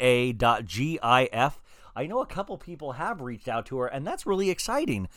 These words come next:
That's so cool. So if you need a cool image for something, reach out to her, um, and I think she'd be happy to do it, uh, but I really believe in her work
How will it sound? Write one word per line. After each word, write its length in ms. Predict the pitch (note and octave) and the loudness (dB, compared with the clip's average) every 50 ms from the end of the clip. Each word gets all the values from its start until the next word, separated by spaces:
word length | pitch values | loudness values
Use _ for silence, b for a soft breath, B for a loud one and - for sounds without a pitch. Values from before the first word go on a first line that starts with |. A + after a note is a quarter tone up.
| B B B B B B | B B B B B B
That's 180 | - B3+ C4 - | -2 -2 0 2
so 200 | - C4 C4 - | 4 4 4 4
cool. 500 | - - C#4+ C#4 A#3+ C#3+ G#2+ F#2+ - b b b b b | 2 -4 -4 -2 -2 -2 -2 -4 -6 b b b b b
So 200 | - - F3+ F3+ | -4 2 2 4
if 100 | F3+ D#3+ | 4 2
you 120 | E3+ A3 A#3 | 2 0 0
need 180 | A#3 A#3+ A3+ | 0 0 0
a 40 | G3+ | -2
cool 360 | - - - G#3 G#3 G3 D#3+ | -2 -2 -2 0 0 2 2
image 300 | C3+ C#3 D3+ E3 D#3 C3 | 2 2 0 -2 -4 -4
for 160 | - A#2+ A#2 A2 | -4 -4 -4 -2
something, 480 | - A#2+ A2 G#2+ - C3 B2 B2 B2 - | -2 -2 -2 -2 0 0 0 0 -2 -4
reach 360 | - A#2+ C3 E3 F#3 - - | -4 -4 -4 -2 0 2 4
out 200 | D3 C#3 C#3 B2+ - | 4 6 4 4 0
to 100 | C3 G#2+ | -2 -2
her, 360 | G#2+ A2 G#2+ A2+ B2 B2 b b b b b b b - | -2 0 0 0 0 -2 b b b b b b b -2
um, 420 | A2+ A2 A2 A2 G#2+ G#2+ A2 G#2+ - | 2 4 6 6 4 2 0 -4 -6
and 140 | A2+ A#2 A#2 | -6 -4 -4
I 100 | A#2 A2+ | -4 -4
think 200 | - C3+ B2+ A#2 | -4 -4 -4 -4
she'd 220 | - - B2 G#2+ | -6 -6 -6 -4
be 100 | G#2 A2+ A2 | -2 -2 0
happy 340 | G#2+ A2+ A2+ A2+ - A#2 G2 | 2 2 2 2 0 -2 -4
to 120 | - A#2 | -4 -4
do 240 | G2+ F2+ A2 A2+ A#2+ | -2 0 0 2 2
it, 160 | C3 C3+ - | 2 0 0
uh, 340 | - A#2+ A2 G#2 G#2 G2+ G2+ F2 | -2 0 0 2 2 2 2 2
but 80 | F#2+ | 2
I 60 | G2+ | 0
really 300 | G2+ G#2+ A#2 A2+ A2+ A2 | 0 0 0 2 2 0
believe 340 | G#2+ F2+ G#2+ G#2 G#2+ A2 G#2 | 0 0 0 0 0 0 0
in 80 | G#2 G2 | -2 -2
her 180 | F#2 G#2+ G#2 | -4 -4 -6
work 420 | G#2 G2 G2 G2+ G2 - _ - | -6 -6 -6 -8 -8 -10 _ -20